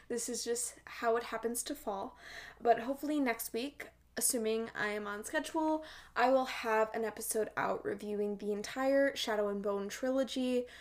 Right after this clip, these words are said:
so look out for that. That should be my next episode,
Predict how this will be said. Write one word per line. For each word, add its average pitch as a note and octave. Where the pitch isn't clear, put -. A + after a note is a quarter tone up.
so A3
look B3
out D4+
for C4+
that. G3
That -
should A#3+
be A#3+
my A#3+
next -
episode, G#3